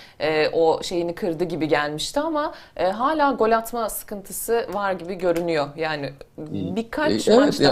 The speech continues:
Speaker 1: daha
Speaker 2: bugün de pozisyonda iki, iki, iki, üç tane pozisyon sayıyor. En son Mertens söyledim. İlk yarıda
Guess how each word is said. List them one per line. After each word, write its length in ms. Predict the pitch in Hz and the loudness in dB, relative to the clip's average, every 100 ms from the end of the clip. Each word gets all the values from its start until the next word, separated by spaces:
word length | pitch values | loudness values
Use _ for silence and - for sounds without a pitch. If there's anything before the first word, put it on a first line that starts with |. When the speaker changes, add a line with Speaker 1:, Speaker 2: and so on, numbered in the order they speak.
| - | 2
Speaker 1:
daha 280 | 214 - - _ _ _ _ _ _ _ _ _ _ _ _ - | -4 -6 -12 _ _ _ _ _ _ _ _ _ _ _ _ -10
Speaker 2:
bugün 640 | 107 113 110 143 247 254 | -8 -6 -2 2 4 4
de 40 | |
pozisyonda 580 | 240 208 202 - 214 226 | 4 6 6 6 4 4
iki, 260 | 185 160 214 | 2 -2 -4
iki, 220 | 196 - | -4 -4
iki, 220 | 180 - 233 | -4 0 0
üç 160 | - | 2
tane 300 | 214 170 175 | 4 4 4
pozisyon 380 | - 170 165 185 | 2 0 2 -2
sayıyor. 280 | 175 175 160 | 0 0 0
En 40 | |
son 220 | 170 175 | 0 -2
Mertens 500 | 165 165 160 170 156 | 0 0 0 0 -4
söyledim. 320 | 151 131 131 139 | 0 0 0 -2
İlk 220 | 147 - | -4 0
yarıda 420 | 151 139 147 - | 2 4 2 2